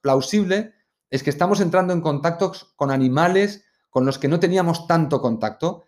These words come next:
La transmisión o los animales intermedios, algunos ya no están, han desaparecido o están en menos escasez, con lo cual este proceso de transmisión en múltiples animales que hace de cortafuegos ha desaparecido y nos llegan virus más, más potentes a nuestro organismo que, que no somos capaces de controlar,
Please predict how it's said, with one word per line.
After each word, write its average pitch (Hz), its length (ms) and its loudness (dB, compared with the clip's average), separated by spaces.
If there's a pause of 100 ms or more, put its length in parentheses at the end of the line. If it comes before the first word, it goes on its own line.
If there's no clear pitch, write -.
(160)
La 131 160 0
transmisión 139 840 2
o 120 100 -2
los 127 220 0
animales 156 400 -2
intermedios, 139 680 0 (160)
algunos 156 540 0
ya 147 160 2
no 156 100 2
están, 160 360 0
han 127 80 -2
desaparecido 175 800 -2 (180)
o 120 140 0
están 135 180 -2
en 127 100 0
menos 127 440 -2
escasez, 180 480 -2 (120)
con 131 140 -2
lo 127 80 -2
cual 160 240 0
este 151 220 -4
proceso 151 400 -2
de 143 80 2
transmisión 143 720 -2 (260)
en 135 140 -2
múltiples 151 420 0
animales 139 380 0
que 147 80 -2
hace 143 160 0
de 135 100 0
cortafuegos 139 640 -2
ha 135 100 2
desaparecido 123 840 0 (280)
y 135 100 0
nos 131 160 2
llegan 147 340 2
virus 143 240 0
más, 135 340 -2
más 123 220 -4
potentes 135 480 -2
a 113 40 -6
nuestro 113 220 -8
organismo 131 340 -4
que, 110 240 -10
que 113 80 -16
no 110 80 -12
somos 113 200 -10
capaces 110 280 -6
de 107 80 -4
controlar, 120 460 -2